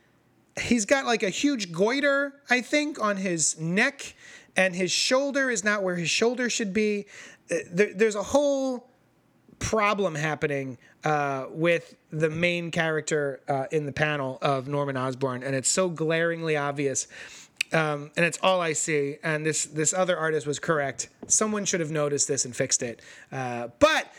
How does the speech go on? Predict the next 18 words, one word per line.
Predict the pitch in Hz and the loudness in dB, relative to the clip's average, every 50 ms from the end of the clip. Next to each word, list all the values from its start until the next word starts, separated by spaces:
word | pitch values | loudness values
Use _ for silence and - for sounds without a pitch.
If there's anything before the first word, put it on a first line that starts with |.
| - - - | -20 -6 0
that | 175 262 302 320 320 339 | 2 2 2 2 0 -2
being | 302 285 269 254 240 220 | 0 0 0 0 -2 -2
said, | - - 277 277 247 190 170 170 160 170 175 _ _ _ - _ - | 0 2 4 4 4 2 0 -2 -6 -10 -14 _ _ _ -18 _ 2
that's | 175 226 269 277 - | 4 4 4 4 2
the | 311 277 | 2 2
only | 254 254 254 254 | 2 2 0 -2
problem | 214 240 214 220 214 214 | 2 2 2 2 2 0
I | 208 190 | 0 2
have | 196 196 | 2 2
with | 180 170 | 0 0
this | 165 175 - 170 | -2 -2 -2 0
issue. | 165 147 - - 120 127 | 0 0 -2 -2 -2 0
I | 135 175 | 0 2
know | 202 233 214 185 | 2 2 2 2
a | |
lot | 180 185 190 202 | 2 2 2 0
of | 214 - | -2 -2
people, | 240 226 220 - 226 220 220 220 214 | -2 -2 -2 0 -2 -2 -2 -2 -6